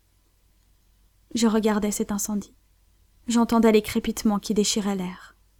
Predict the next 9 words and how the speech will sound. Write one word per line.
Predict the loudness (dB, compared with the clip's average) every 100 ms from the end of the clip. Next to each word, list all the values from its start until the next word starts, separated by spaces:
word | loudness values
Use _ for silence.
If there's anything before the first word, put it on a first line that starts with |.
| _ _ _ _ _ _ _ _ _ _ _ _ _ _ -2
Debout | 4 4 4
sur | 2 4
le | 4
pont | 4 4
de | 4
l'épouvante, | 2 0 -4 -2 -2 -2 -12 _ -8
Robur | 2 2 4 -2
regardait | -2 -2 -2 -2 -4
aussi. | -6 -8 -14